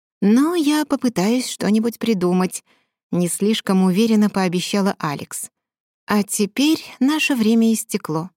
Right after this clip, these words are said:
"Я бы хотела, чтобы вы пришли завтра". "Да? Но у меня следующий приём в пятницу". "Будем ковать железо, пока горячо".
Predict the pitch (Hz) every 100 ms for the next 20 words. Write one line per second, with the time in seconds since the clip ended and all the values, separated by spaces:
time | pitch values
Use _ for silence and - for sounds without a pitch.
0 | _ _ _ _ _ _ _ _ _ _
1 | 185 170 196 190 196 - 190 - 214 202
2 | - 208 196 196 196 208 - 226 208 147
3 | - - 139 - _ _ _ _ _ _
4 | - 190 233 330 466 _ _ _ _ -
5 | 262 247 226 226 202 208 - 208 180 202
6 | - 233 226 247 269 254 - 302 - 156
7 | - 170 _ _ _ _ _ _ _ -
8 | 170 170 165 170 151 170 165 156 180 220
9 | 320 330 294 247 269 269 285 262 - 190